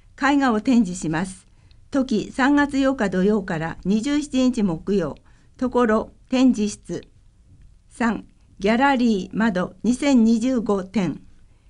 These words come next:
南越特別支援学校作品展。南越特別支援学校の児童、生徒による作品を展示します。時、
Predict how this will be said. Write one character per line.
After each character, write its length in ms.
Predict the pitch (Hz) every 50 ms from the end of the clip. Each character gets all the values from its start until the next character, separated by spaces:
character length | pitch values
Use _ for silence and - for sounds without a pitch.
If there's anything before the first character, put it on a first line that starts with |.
| - - -
南 260 | - 220 254 285 294
越 220 | 277 277 277 - -
特 200 | 277 269 277 262
別 280 | 254 240 226 - 190
支 180 | 196 - 208 214
援 200 | 247 269 277 247
学 260 | 254 247 254 254 -
校 200 | - 175 180 175
作 300 | 185 - 208 208 - 226
品 280 | 226 262 247 226 175 190
展。 260 | - 165 156 147 147 _ - _ _ - - _ - - _ _ _ -
南 260 | 214 226 262 294 302
越 160 | 294 285 294
特 220 | - 277 269 285
別 240 | 247 285 247 - 202
支 180 | 208 - 208 214
援 200 | 240 254 269 247
学 280 | 247 254 262 262 -
校 220 | - - 220 202 185
の 180 | 175 175 165
児 180 | 156 170 185 190
童、 320 | 185 220 220 196 - - - - _
生 280 | _ - 277 285 285
徒 140 | 285 - 262
に 160 | 254 240 226
よ 140 | 220 196 190
る 220 | 190 175 151 - - - - _ _ _ _ _
作 380 | - - - 240 254 - 277
品 180 | 277 285 285 277
を 80 | 254 254
展 240 | 262 277 254 254
示 100 | 220 196 196 -
し 80 | -
ま 180 | 151 170 160 185
す。 240 | 185 - - _ _ _ _ - - - _ - _ -
時、 460 | - 262 247 - - 214 - - -